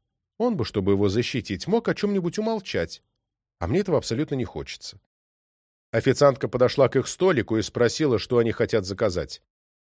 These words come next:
"Бутылку красного?" Жанет взглянула на Шварца. Он кивнул. Жанет попросила два бокала и счёт. Официантка унесла пустую тарелку Шварца и почти нетронутую Жанет.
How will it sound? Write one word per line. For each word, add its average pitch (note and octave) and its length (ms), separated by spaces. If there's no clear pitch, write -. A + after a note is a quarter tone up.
"Бутылку E3 360
красного?" C3 480
Жанет A#2+ 340
взглянула G2+ 420
на G#2 120
Шварца. - 480
Он G3+ 160
кивнул. F2 400
Жанет G3 340
попросила C#3 480
два B2+ 180
бокала C3+ 380
и A2+ 100
счёт. - 420
Официантка D#3 540
унесла C3+ 360
пустую B2 400
тарелку A#2+ 380
Шварца D#3+ 500
и F#2+ 80
почти G#2+ 320
нетронутую B2 600
Жанет. A2+ 480